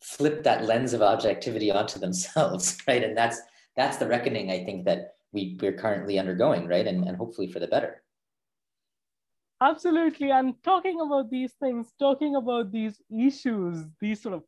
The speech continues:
Speaker 2: contentious issues, one talks about the last decade as a whole, we have seen revolutionary technologies like crispr coming onto the scene, and you have been right in the thick of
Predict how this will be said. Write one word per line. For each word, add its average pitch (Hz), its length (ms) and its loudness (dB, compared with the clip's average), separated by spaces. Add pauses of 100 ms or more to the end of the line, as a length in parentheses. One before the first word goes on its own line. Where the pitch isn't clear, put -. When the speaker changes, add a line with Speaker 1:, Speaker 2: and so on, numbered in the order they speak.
Speaker 2:
contentious 240 880 -2 (100)
issues, 165 640 -6 (300)
one 196 220 0
talks 233 380 -2
about 196 460 4
the 185 200 -8
last 247 420 4
decade 247 400 -4
as 220 140 0
a 220 60 -2
whole, 220 380 2 (300)
we 220 80 0
have 226 140 2
seen 226 340 -4
revolutionary 285 800 2
technologies 220 640 -4
like 143 160 -6 (160)
crispr 214 540 -2 (320)
coming 214 300 2
onto 208 280 2
the 196 100 -4
scene, 208 340 -6
and 208 200 -6
you 240 140 2
have 226 180 2
been 220 320 -4 (260)
right 240 280 4
in 262 120 0
the 208 180 -8
thick 262 180 0
of 240 140 -4